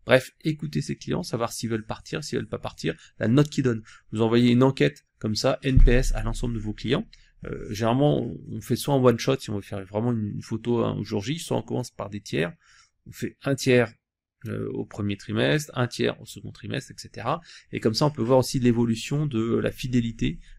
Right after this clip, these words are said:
de ses clients et des notes. Donc, le programme de fidélité, c'est donc travailler sur l'expérience client, travailler sur le parcours client, et, euh, bah, voir un petit peu comment on va pouvoir faire des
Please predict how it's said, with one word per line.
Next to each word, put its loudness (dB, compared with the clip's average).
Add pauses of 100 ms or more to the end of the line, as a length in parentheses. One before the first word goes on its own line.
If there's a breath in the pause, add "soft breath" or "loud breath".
de -10
ses -2
clients -4
et 0
des -4
notes. -10 (400 soft breath)
Donc, -4
le 2
programme 2
de 2
fidélité, 0
c'est -4
donc -8
travailler 2
sur -8
l'expérience -8
client, -6
travailler -2
sur -10
le -8 (140)
parcours -8
client, -4 (540 loud breath)
et, 6
euh, 2
bah, -6
voir 2
un -2
petit -14
peu -4
comment -2
on -2
va 0
pouvoir -6
faire -18 (180)
des -4